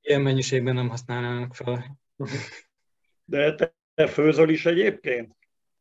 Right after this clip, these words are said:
Speaker 1: Hát, nincsen rá időm, de, ö, ebből indult ki az egész, ö,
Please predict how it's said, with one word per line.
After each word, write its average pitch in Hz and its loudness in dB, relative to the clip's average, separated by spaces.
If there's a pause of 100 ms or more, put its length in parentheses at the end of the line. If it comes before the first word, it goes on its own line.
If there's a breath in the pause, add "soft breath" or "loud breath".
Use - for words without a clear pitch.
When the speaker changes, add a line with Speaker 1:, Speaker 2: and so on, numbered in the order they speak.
(960)
Speaker 1:
Hát, 160 -2 (480)
nincsen 156 -2
rá 135 4
időm, 147 4
de, 143 4 (760)
ö, 131 4 (400)
ebből 131 2
indult 127 0
ki - -2
az 123 2
egész, 120 -2
ö, 120 2